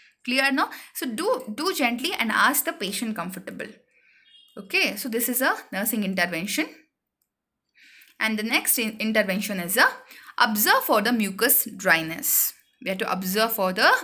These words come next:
mucosal dryness. The patient only sometimes complains, "Sister, some dryness is happening in my nostrils."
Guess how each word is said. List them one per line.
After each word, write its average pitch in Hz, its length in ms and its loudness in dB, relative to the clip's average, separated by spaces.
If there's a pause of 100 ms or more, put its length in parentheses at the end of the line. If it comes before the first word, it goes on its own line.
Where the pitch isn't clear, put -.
mucosal 185 640 -2
dryness. 170 320 0
The 202 80 -4
patient 254 360 0
only 269 140 2
sometimes 202 340 0
complains, 180 480 -4 (280)
"Sister, 285 460 0 (300)
some 220 180 0
dryness 214 460 2
is 339 180 0
happening 202 420 -2
in 185 80 -4
my 175 100 -4
nostrils." 175 640 -4